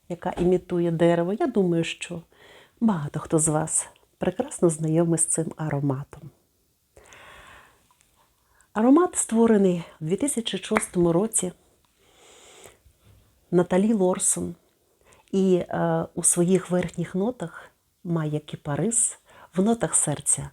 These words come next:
ветивер і в базі має мускус та кашемірове дерево. Коли я раніше слухала і читала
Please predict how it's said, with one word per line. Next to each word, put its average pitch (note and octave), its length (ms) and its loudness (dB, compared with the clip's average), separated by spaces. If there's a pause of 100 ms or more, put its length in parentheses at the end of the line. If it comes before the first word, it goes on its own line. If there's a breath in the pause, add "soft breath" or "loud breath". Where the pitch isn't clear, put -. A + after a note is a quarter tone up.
(120)
ветивер D#3 640 -4 (420 loud breath)
і C4+ 120 2
в F3 140 2
базі D3 360 -4
має C#3 340 -2
мускус C4+ 640 0
та B3 280 -8
кашемірове D#3+ 720 -4 (120)
дерево. D#3+ 420 -8 (1300 loud breath)
Коли C#4+ 200 6
я D#4 80 4
раніше C4+ 400 4
слухала G3+ 840 -2 (100)
і - 60 -10
читала G#3 920 -2